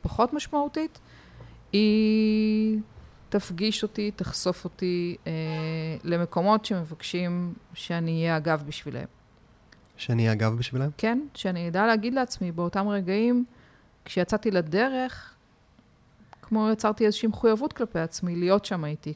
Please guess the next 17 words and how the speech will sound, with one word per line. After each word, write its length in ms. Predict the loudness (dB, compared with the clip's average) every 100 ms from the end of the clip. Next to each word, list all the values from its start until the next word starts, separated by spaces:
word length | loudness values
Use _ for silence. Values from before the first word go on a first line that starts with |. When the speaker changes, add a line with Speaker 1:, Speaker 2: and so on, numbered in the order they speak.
| -10
Speaker 1:
כשאני 680 | -8 -6 -4 -4 -4 -6 -8 -12 _ _ _ _ _ _
פוגשת 360 | -4 -2 -2
את 100 | -2
מה 80 | -2
שאני 240 | 0 0 0
פוגשת. 540 | 2 2 0 -4 -12 -20 _ -12
Speaker 2:
שבעצם 440 | -4 -2 0 0 2
מה, 280 | 4 4 2
מה 200 | 2 4
המשמעות 840 | 6 4 2 0 0 -2 -4 -6 -8
של 240 | -2 0
האמירה 400 | 2 2 2 2
הפנימית, 500 | 2 0 0 -2 -2 -4
הפנימית 500 | -4 -2 -2 -2 -4
הזאת, 340 | -4 -6 -10 -10
של 260 | -6 -4
"אני 240 | -2 -2